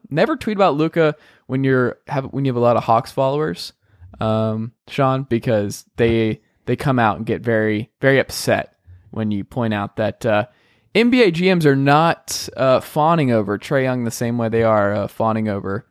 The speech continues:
Luka Doncic, um, in the future. It's just, it's all dumb. I hate the conversation, and I hate being annoyed by the Hawks every day.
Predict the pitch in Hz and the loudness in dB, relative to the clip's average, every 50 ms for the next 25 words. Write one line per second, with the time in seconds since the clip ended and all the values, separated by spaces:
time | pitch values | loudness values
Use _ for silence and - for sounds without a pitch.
0 | _ - 131 123 113 101 110 104 101 104 - - - - - - - - _ _ | _ -6 -4 -4 -2 0 2 2 2 0 -2 -6 -8 -8 -10 -12 -14 -14 _ _
1 | _ _ - - 113 117 123 - - - _ _ 120 113 - - - 104 - - | _ _ -10 -8 -8 -8 -8 -10 -12 -14 _ _ -8 -8 -8 -8 -8 -10 -10 -10
2 | - - - _ _ - - 143 - - 196 214 214 - - _ _ _ _ _ | -12 -14 -16 _ _ -4 -4 -4 0 0 0 0 0 -2 -8 _ _ _ _ _
3 | _ _ _ _ _ - 170 160 - 220 208 196 143 - 120 104 92 90 - - | _ _ _ _ _ -2 0 2 4 4 4 4 2 2 2 0 0 -2 -6 -4
4 | _ - 151 170 185 196 185 - 151 165 147 135 127 123 - 117 110 - - 113 | _ 2 2 4 4 2 2 0 0 2 2 2 2 2 2 0 0 0 0 -2
5 | 110 117 113 113 110 123 127 131 - - 123 120 113 110 110 107 107 104 - 101 | 0 0 2 2 2 2 2 0 0 0 0 0 2 2 2 2 2 0 0 -2
6 | 90 78 101 - - - - 101 - - 78 69 - - - - _ | -4 -2 -4 -4 -4 -6 -8 -10 -10 -10 -10 -12 -12 -14 -14 -18 _